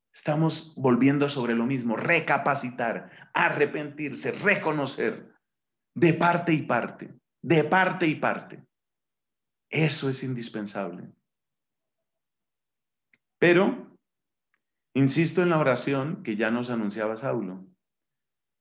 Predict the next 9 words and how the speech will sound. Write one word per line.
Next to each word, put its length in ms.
Mientras 580
estés 840
prisionero, 1000
mientras 560
estés 480
prisionera 960
de 120
tus 240
emociones 1000